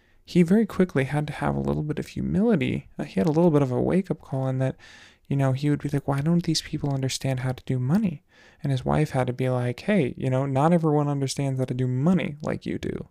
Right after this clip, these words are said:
Not everyone has the same experience that you do. Um, not everyone knows the same things that you do.'" And that was kind of a humbling experience for him. So anyways, all these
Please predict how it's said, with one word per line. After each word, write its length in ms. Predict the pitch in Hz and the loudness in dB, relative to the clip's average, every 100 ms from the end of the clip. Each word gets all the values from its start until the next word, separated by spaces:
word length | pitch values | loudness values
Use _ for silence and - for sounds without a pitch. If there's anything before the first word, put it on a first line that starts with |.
| - | -6
Not 280 | 139 151 175 | -2 2 2
everyone 320 | 160 160 147 | 2 0 0
has 300 | 135 135 135 | -2 -6 -6
the 100 | - | -8
same 420 | - 127 120 120 | -6 -4 -4 -4
experience 720 | 123 - 135 131 131 127 139 | -6 -8 -4 -2 -2 -6 -10
that 160 | - - | -12 -10
you 140 | - | -8
do. 280 | - 139 143 - - - - - - - - - | -8 -10 -12 -14 -18 -18 -18 -20 -20 -20 -20 -8
Um, 240 | 131 123 | -4 -2
not 120 | 123 | -2
everyone 340 | 123 127 123 127 | -4 -2 -4 -4
knows 480 | 139 127 139 185 147 | -2 4 6 6 4
the 80 | - | -2
same 300 | - - - | -8 -8 -10
things 280 | - 139 - | -10 -10 -12
that 200 | - - | -16 -12
you 100 | - | -10
do.'" 100 | - | -8
And 160 | - | -6
that 80 | 156 | -2
was 120 | 165 | -2
kind 140 | - 170 | 0 0
of 80 | 135 | 0
a 60 | |
humbling 340 | 131 135 131 127 | -2 -4 -4 -6
experience 580 | 127 - - - 156 | -8 -8 -6 -6 -8
for 140 | - - | -10 -12
him. 240 | - - _ _ _ _ - - - - - | -12 -12 _ _ _ _ -20 -20 -20 -20 -2
So 120 | - | 6
anyways, 200 | 247 190 | 8 8
all 200 | - 170 | 10 8
these 240 | 226 226 | 8 6